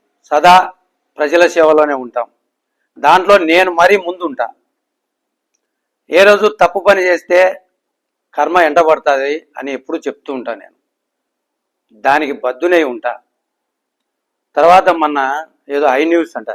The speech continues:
ఎక్కడ, ఇక్కడ కూడా ఏం లేదు కదా ఐ న్యూస్, లేని టీవీలో పెట్టి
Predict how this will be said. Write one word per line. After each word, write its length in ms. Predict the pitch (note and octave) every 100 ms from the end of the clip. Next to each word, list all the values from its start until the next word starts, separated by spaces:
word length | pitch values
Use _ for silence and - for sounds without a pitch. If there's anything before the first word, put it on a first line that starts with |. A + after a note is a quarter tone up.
| -
ఎక్కడ, 220 | A2+ -
ఇక్కడ 240 | C3+ C3 C3+
కూడా 200 | C3+ C3
ఏం 160 | C3
లేదు 200 | B2 C3 B2
కదా 160 | C3
ఐ 100 | F3
న్యూస్, 280 | C3 B2+ - - _ _ _ _ C#4 - - - - A#2+
లేని 360 | C3 E3 F3
టీవీలో 460 | D#3+ D3+ C#3+ C#3 B2+
పెట్టి 500 | A2 - A#2 C3+ F3